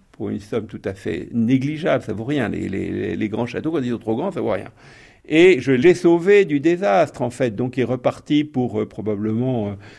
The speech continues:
vingt, trente ou cinquante ans maintenant. Et qui est très important. C'est un bâtiment magnifique qui date de, euh, environ mille six cent vingt, donc il y a quatre cents ans. Mais Roubaix, qu'est-ce qu'il y a à voir ?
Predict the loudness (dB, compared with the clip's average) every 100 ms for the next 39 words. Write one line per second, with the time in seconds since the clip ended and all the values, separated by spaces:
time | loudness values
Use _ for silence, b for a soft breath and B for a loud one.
0 | B -2 0 0 -2 -4 -4 -6 -6 -6
1 | -6 -2 0 0 -2 -2 -4 -4 B B
2 | B 4 4 6 4 2 2 -2 -2 -2
3 | 0 0 -2 -4 -2 -2 -4 -4 -4 -4
4 | -8 b b -2 2 6 6 6 2 -6
5 | -14 -6 2 6 8 6 2 0 0 0
6 | 2 0 -2 -6 -4 -2 0 0 -2 -2
7 | -2 -4 -4 -2 -2 -2 -4 -6 _ b
8 | b b b b _ _ -2 2 4 2
9 | 2 6 6 4 0 0 2 2 2 0
10 | 0 -6